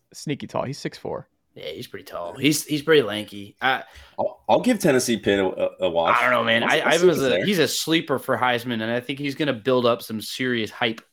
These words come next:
Speaker 2: I don't think he's, he's not an N F L dude necessarily. I don't see that in him, but I mean, shit. I mean, he, he
Speaker 1: Well, you can't really win the
Speaker 2: three, five hundred
Speaker 1: Heisman as a
Speaker 2: yards
Speaker 1: quarterback unless you
Speaker 2: passing
Speaker 1: win
Speaker 2: last
Speaker 1: ten.
Speaker 2: year. You never know.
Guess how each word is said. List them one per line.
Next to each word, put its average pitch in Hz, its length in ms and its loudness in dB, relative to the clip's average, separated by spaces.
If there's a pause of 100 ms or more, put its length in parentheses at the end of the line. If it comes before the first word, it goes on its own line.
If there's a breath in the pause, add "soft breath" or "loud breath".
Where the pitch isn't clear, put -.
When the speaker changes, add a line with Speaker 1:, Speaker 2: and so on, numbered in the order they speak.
(400)
Speaker 2:
I 202 60 2
don't 226 100 4
think 180 120 4
he's, 117 300 -2
he's 156 140 -8
not 160 120 0
an 98 220 -6
N 117 80 -8
F 110 160 -8
L 101 180 -8 (460)
dude 117 480 -4
necessarily. 127 520 -6
I 117 40 -4
don't 120 140 -8
see 113 140 -10
that 120 100 -4
in 123 100 -4
him, 131 180 -6
but 117 200 -2 (880)
I 120 60 -6
mean, 120 280 -2 (180)
shit. - 340 -4
I 113 40 -8
mean, 123 160 -4
he, 123 280 -4
he 117 60 -8 (680 soft breath)
Speaker 1:
Well, 202 80 8
you 220 80 6
can't 147 60 8
really 311 100 8
win 294 140 6
the 262 60 6
Speaker 2:
three, 214 100 6
five 147 200 8
hundred 147 200 4
Speaker 1:
Heisman - 20 6
as 131 60 2
a - 0 -
Speaker 2:
yards 127 160 6
Speaker 1:
quarterback 139 300 6
unless 127 160 4
you 131 60 4
Speaker 2:
passing 143 140 2
Speaker 1:
win 143 140 6
Speaker 2:
last 139 120 2
Speaker 1:
ten. 147 120 2
Speaker 2:
year. 170 80 2
You 151 160 0
never 196 200 2
know. 107 360 -4